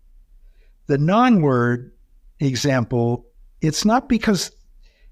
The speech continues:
it's a phonologically familiar pattern, but it's, in our model, it's because it's partially consistent with several words, each of which get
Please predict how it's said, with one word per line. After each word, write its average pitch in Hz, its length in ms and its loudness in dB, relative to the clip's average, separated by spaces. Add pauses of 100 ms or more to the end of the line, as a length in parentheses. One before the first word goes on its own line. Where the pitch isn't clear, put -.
it's 160 240 -4
a 151 60 2
phonologically 139 920 -2
familiar 123 480 -2
pattern, 139 460 -2
but 135 160 -2
it's, 151 240 -6 (580)
in 147 140 0
our 156 160 2
model, 120 540 -4 (140)
it's 143 180 -4
because 175 420 -2
it's 170 160 -2 (1040)
partially 190 540 0
consistent 175 560 -4
with 143 100 -2
several 202 520 0
words, 123 500 -4
each 180 240 -2
of 147 80 0
which 147 260 -2
get 139 160 0